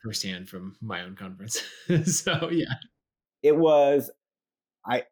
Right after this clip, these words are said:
Speaker 2: I didn't realize how quickly expenses could stack, right? You know,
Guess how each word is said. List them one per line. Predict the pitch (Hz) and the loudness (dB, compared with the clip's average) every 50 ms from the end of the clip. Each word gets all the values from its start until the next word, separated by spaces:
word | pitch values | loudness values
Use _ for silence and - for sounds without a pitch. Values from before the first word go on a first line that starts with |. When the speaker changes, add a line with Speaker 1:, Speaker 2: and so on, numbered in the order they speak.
| _ - | _ -4
Speaker 2:
I | 123 131 | 0 0
didn't | 127 135 147 151 135 | 2 2 2 2 2
realize | 143 139 135 131 123 123 113 - | 2 2 2 2 2 0 0 -2
how | - 131 117 117 117 110 120 - _ _ | -2 -2 0 0 0 -2 -4 -10 _ _
quickly | - 131 - 131 117 | -2 -2 0 0 -2
expenses | 107 101 - - - 101 101 - - 98 - | -2 -4 -6 -8 -6 -6 -6 -8 -10 -16 -16
could | _ 117 - - | _ -14 -16 -16
stack, | _ - 92 87 87 - _ _ _ _ _ | _ -8 -8 -8 -8 -8 _ _ _ _ _
right? | - 82 90 92 98 - - | -8 -6 -4 -4 -4 -6 -8
You | 107 92 | -10 -10
know, | 87 87 90 - | -10 -10 -14 -16